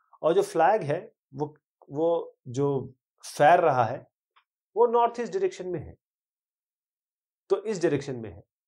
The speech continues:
इस, ये नॉर्थ है, ये ईस्ट है, ये आपको बताया गया है कि any डायरेक्शन में है, तो नॉर्थ ईस्ट डायरेक्शन में हो गया।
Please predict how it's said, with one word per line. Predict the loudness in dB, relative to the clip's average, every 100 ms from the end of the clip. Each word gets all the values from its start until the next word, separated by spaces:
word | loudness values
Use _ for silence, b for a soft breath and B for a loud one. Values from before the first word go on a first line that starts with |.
| _
इस, | -12 -10
ये | -10 -6
नॉर्थ | -2 -2 -4 -10
है, | -14 -14
ये | -10
ईस्ट | -10 -12
है, | -18 _ _ _ _ _
ये | 2
आपको | 2 0
बताया | -2 0 2
गया | 0 -2
है |
कि | -4 -8
any | -2 0 2
डायरेक्शन | 0 -4 -8 -10
में | -12
है, | -12 _ _
तो | -10
नॉर्थ | -6 -6 -6
ईस्ट | -6
डायरेक्शन | -6 -8 -8
में | -8
हो | -8
गया। | -10